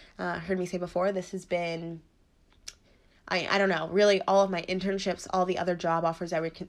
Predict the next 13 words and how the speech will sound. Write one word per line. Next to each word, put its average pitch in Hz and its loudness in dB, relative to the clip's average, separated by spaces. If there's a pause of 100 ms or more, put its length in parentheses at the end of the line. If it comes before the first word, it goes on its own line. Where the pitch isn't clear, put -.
(100)
I 170 4
was 170 -2
considering 180 -4
were 190 0
explicitly - -6
marketing 170 -4
roles. 180 -2 (500)
Through 220 2
my 208 2
current 185 -4
company, 196 -2
I've 175 0
gotten 170 -2